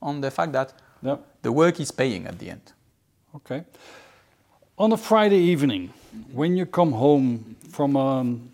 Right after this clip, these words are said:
Speaker 2: couple of days' work in Paris, a long, hard week of working, what is it that makes you happy? What, mm, uh, needs there to be happening that week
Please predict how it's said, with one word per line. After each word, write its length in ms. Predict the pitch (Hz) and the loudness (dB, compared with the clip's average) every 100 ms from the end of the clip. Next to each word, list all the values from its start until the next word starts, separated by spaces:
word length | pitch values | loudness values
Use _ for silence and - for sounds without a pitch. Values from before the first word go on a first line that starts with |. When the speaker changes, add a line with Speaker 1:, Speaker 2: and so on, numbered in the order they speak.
| - _ _ _ _ _ _ _ _ _ _ - | -20 _ _ _ _ _ _ _ _ _ _ 0
Speaker 2:
couple 240 | 180 180 | 2 4
of 60 | 151 | 4
days' 280 | 160 156 - | 2 0 0
work 220 | 156 151 | 0 2
in 100 | 135 | 0
Paris, 460 | 143 131 139 143 | 0 0 -2 -2
a 60 | 139 | 0
long, 600 | 131 151 165 160 160 151 - - - | 4 6 8 6 4 0 -6 -20 -20
hard 520 | - 147 170 - 135 135 | -2 4 4 2 0 4
week 220 | 175 - | 4 2
of 160 | - | -2
working, 560 | 135 151 147 156 151 156 - - - - _ - | 2 2 4 4 4 0 -10 -20 -20 -20 _ -6
what 260 | 143 208 | 0 4
is 240 | 240 220 220 | 4 4 2
it 240 | 202 - - - | 0 -4 -16 -6
that 180 | 156 | -6
makes 280 | 156 160 - | -2 -4 -4
you 80 | 143 | -6
happy? 340 | 127 131 120 | -6 -8 -8
What, 320 | 110 160 190 190 | 0 2 2 0
mm, 260 | 175 160 | -4 -4
uh, 220 | 156 160 151 | -6 -4 -2
needs 500 | 160 165 170 175 - | -2 0 0 0 0
there 200 | 160 151 | 0 0
to 160 | - | -4
be 220 | 135 135 | -2 0
happening 800 | 120 104 147 156 165 151 151 151 | -2 -4 -4 -2 0 2 4 2
that 180 | 143 131 | 0 -2
week 500 | 143 147 143 143 | 0 0 0 -2